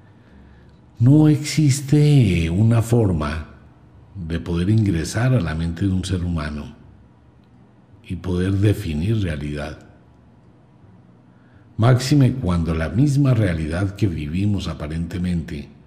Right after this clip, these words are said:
esta realidad donde estamos actuando todos en este instante, esta realidad no la podemos definir. Lo que hemos hablado muchísimas veces en la radio,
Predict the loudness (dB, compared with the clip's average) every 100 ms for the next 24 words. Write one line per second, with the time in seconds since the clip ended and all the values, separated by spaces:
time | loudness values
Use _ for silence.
0 | _ _ _ -6 -2 0 0 -2 -6 -6
1 | -6 -4 -6 -8 -6 -4 -4 -6 -6 -6
2 | -4 -6 -6 -6 -4 -6 -8 -10 -8 -10
3 | -6 -8 -6 -10 -14 -20 -20 -20 -20 _
4 | _ -20 _ -4 0 2 2 2 0 2
5 | 2 0 -4 -6 -4 -6 -8 -10 -10 -8
6 | -10 -14 -20 -20 -20 -20 -20 -20 -10 -6
7 | 0 2 2 0 -2 -2 0 0 -4 -4
8 | -4 -2 -2 -2 -6 -6 -4 -4 -6 -8
9 | -8 -8 -8 -8